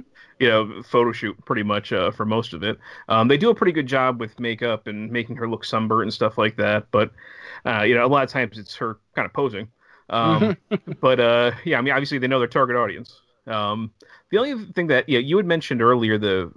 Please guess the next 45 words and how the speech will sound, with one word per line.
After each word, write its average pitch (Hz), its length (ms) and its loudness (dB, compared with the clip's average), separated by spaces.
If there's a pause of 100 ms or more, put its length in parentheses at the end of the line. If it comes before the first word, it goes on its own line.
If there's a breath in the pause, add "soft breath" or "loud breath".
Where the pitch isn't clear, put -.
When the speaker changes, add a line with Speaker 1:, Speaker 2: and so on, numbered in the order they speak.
(260)
Speaker 1:
it, 113 240 -2
they 127 160 0
had 139 160 0
a - 20 -4
lot 139 220 2
of 131 60 -2
more 127 200 -4
opportunities 127 560 -4
to 120 60 -10
build 107 180 -2
tension. 110 380 -4
They 98 80 -4
didn't 98 240 -4
take 92 180 -2
it. - 140 -8 (520 loud breath)
Um, 110 440 4
and 127 120 2
I 156 200 4
definitely 135 400 -2
thought 123 180 -2
that 110 100 -10
that 107 160 2
was, 101 280 -4
um, 87 600 -2 (960 loud breath)
that 151 140 4
was 139 100 2
unfortunate. 107 580 -4 (200)
You 110 100 -4
know, 110 260 0 (340 loud breath)
when, 131 400 2
when 135 160 2
we 139 100 2
do 170 180 -2
see 190 260 -4
deaths 120 440 0
or 110 60 -4
we 113 120 -6
see - 140 -10
the 127 80 -2
shark, 120 400 0
he's 120 180 -8
played 185 320 -2
for 127 120 -2
jump 110 340 0
scares 151 520 0